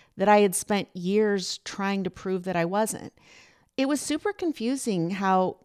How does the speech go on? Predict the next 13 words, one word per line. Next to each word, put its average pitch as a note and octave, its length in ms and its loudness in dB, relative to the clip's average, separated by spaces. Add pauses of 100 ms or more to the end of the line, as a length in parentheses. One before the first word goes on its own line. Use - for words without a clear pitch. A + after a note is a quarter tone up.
once B3+ 300 0
I E4 100 4
finally A#3 720 0 (120)
quit - 260 -2
drinking A3 580 -2 (320)
and - 220 -2
actually C4+ 600 4
felt - 540 2
great A3+ 540 0
when G#3+ 180 0
I G3 120 4
woke G3 280 2
up, A3 380 0